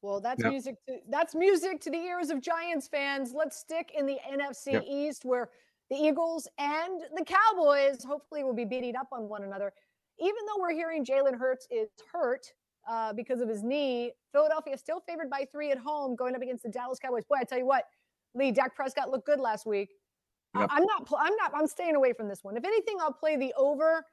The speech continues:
Speaker 1: which is,
Speaker 2: Yep.
Speaker 1: uh, at forty-seven. Uh, this game scares me a little bit.
Speaker 2: So this is crazy. Usually on these big games, they're usually one,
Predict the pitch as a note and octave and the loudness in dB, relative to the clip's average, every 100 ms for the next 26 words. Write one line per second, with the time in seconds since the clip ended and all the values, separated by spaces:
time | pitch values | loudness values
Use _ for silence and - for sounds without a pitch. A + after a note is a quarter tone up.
0 | _ _ - C4+ C4+ A3+ B3 A#3 A#3 C4 | _ _ -8 -4 -2 0 0 -2 -4 -8
1 | B3 - C#4+ D4 C4 - C4 B3+ C#4+ C#4+ | -8 0 2 2 -2 -4 -4 -4 -4 -8
2 | D4 _ _ _ _ _ - A#3+ A#3 A#3 | -12 _ _ _ _ _ -8 -4 -2 -2
3 | A3+ C4+ - E4 C#4+ - A#3+ A#3 G#3+ G3 | -2 -4 -2 -4 -4 -4 -4 -4 -6 -8
4 | F#3+ F3 E3+ - _ _ _ _ _ _ | -8 -10 -12 -18 _ _ _ _ _ _
5 | _ - E3+ E3+ B3 G#3+ - - D#3 C3+ | _ 0 4 4 4 0 0 2 4 2
6 | G#2 B2+ G3 A3 F3 D3+ C3 - C#3+ C3 | -2 2 4 4 4 2 0 -2 -2 0
7 | G#2 B2+ B2+ B2+ - D3 E3+ D3+ C3 A#2+ | 0 0 0 -2 -6 0 4 4 2 0
8 | A#2 A2 C3 C#3 C#3+ C#3 | -2 0 2 2 2 -2